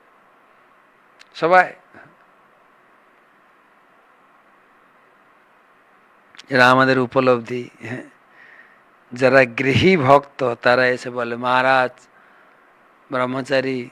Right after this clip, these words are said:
প্রভু, আপনারা ভালো আছেন।" আবার ব্রহ্মচারী মনে করছে, "না, আপনারাই ভালো আছেন, কারণ আপনাদের নিজস্ব কিছু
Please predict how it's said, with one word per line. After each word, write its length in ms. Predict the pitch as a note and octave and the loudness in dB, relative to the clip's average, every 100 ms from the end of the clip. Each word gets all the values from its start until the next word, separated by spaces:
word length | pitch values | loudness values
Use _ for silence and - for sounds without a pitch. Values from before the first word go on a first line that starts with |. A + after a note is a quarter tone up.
| _ _ _ _ _ | _ _ _ _ _
প্রভু, 580 | - C3 A#2+ C3+ C3+ B2 - | -4 -2 -2 -4 -4 -6 -2
আপনারা 600 | C3+ D3+ - F3+ E3+ E3 | 4 4 2 2 4 6
ভালো 320 | C3+ G#2+ G2+ | 4 0 0
আছেন।" 320 | G2 F2+ - - _ - - - - _ | -2 -2 -10 -20 _ -20 -20 -20 -20 _
আবার 240 | - C#3+ C#3 | 0 0 2
ব্রহ্মচারী 560 | C3+ C#3 D3 D3+ D#3 | 0 0 0 4 4
মনে 320 | D#3 D3+ D3+ | 2 0 -2
করছে, 200 | D3 C#3+ | -4 -4
"না, 180 | D3 C#3 | -2 2
আপনারাই 580 | C3 C3 D3+ D3 C#3+ C#3 | 2 2 -2 -4 -2 -2
ভালো 220 | A#2+ A#2 | -2 -2
আছেন, 80 | A#2 | -4
কারণ 200 | - C3 | -4 0
আপনাদের 440 | C3 - C3+ C3 | 0 0 -6 -6
নিজস্ব 520 | B2+ B2 C3+ - C3+ B2 | -8 -8 -8 -8 -8 -8
কিছু 380 | B2 A#2 A#2+ | -8 -12 -14